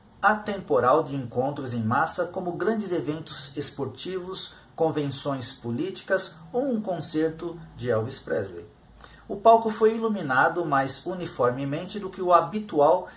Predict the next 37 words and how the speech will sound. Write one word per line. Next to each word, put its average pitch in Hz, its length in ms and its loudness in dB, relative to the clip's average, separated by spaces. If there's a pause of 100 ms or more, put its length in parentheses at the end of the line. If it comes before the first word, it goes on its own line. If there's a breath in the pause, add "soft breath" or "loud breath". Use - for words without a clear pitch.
(160 loud breath)
pela 220 180 8
equipe - 440 0
de 156 120 -4
televisão 160 640 -2
da 170 160 4
C - 280 -4
B 165 240 -6
S 123 420 -2 (300 loud breath)
para 233 220 6
filmar 127 500 0
o 127 80 -6
concerto 185 800 -4
para 131 320 2
a 113 40 0
posteridade 131 1300 -4 (240 loud breath)
e 165 80 0
a 160 100 10
visualização 165 1080 0
em 160 80 -6
horário 127 480 2
nobre, 123 580 -4 (600 loud breath)
de 170 120 2
acordo 214 400 6
com 175 160 -2
o - 80 -4
contrato 117 480 0
lucrativo 139 680 -2
entre 127 240 -6
os 113 180 -6
executivos 113 960 -6
do 98 160 -14
Coronel 135 640 -2
e 170 120 -4
da 139 160 0
C - 260 -6
B 190 300 -10
S. - 400 -12